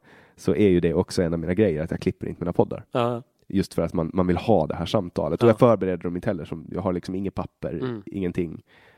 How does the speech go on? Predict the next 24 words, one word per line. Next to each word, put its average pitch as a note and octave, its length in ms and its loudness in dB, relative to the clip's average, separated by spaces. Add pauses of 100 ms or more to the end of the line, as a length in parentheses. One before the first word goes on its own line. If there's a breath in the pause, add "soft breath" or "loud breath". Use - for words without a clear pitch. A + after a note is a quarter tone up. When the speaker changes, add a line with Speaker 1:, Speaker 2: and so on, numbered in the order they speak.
(160 soft breath)
Speaker 1:
Eh, D2+ 300 -4
därför - 220 -4
att - 100 -4
då F#2 120 4
får G2 220 4
man D2+ 140 -4
inte D#2 160 -6
ett D#2+ 100 -6
autentiskt D#2+ 500 -6
samtal. D#2 460 -4
Och D#2+ 60 -4
det E2+ 60 0
jag E2 40 0
Speaker 2:
Men C#3+ 100 2
Speaker 1:
vill, C#3 60 0
Speaker 2:
absolut. A2 240 -12 (400)
Speaker 1:
det - 80 2
jag F2 60 6
vill E2+ 100 2
leverera E2 440 2
är E2+ 100 2
ett - 120 -8
autentiskt - 460 -8
samtal. - 380 -10